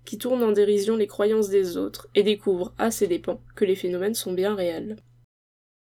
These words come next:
À partir du cinq septembre dix-neuf cent neuf, des phénomènes curieux sont rapportés par le vicaire au jeune curé de la paroisse.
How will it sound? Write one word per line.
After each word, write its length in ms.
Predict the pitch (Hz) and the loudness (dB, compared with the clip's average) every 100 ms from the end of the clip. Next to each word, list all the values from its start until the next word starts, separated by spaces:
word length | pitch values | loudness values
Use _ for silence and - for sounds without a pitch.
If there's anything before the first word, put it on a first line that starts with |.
| _ - | _ -2
À 120 | 214 | 2
partir 400 | 226 226 311 277 | 2 0 0 0
du 120 | 214 | 0
cinq 260 | - 294 - | -2 -2 -2
septembre 640 | - 233 - 254 233 196 | -2 -2 0 0 0 0
dix-neuf 360 | 185 220 247 - | -2 -2 -2 -4
cent 240 | 208 196 | -2 0
neuf, 380 | 190 262 - - - | 0 -2 -6 -10 -2
des 120 | 226 | 0
phénomènes 460 | 240 233 226 214 | 2 4 4 4
curieux 400 | 214 254 240 247 | 0 -4 -4 -4
sont 160 | 269 208 | 0 2
rapportés 420 | 202 214 214 - | 2 0 -2 -4
par 160 | 226 196 | 0 0
le 100 | 190 | 0
vicaire 440 | 196 214 208 - - | -2 -4 -4 -2 4
au 100 | 208 | 4
jeune 300 | 196 247 254 | 6 0 -2
curé 320 | - 214 233 | -4 0 2
de 100 | 220 | 2
la 120 | 190 | 2
paroisse. 560 | 196 180 175 180 - | 0 -2 -2 -4 -10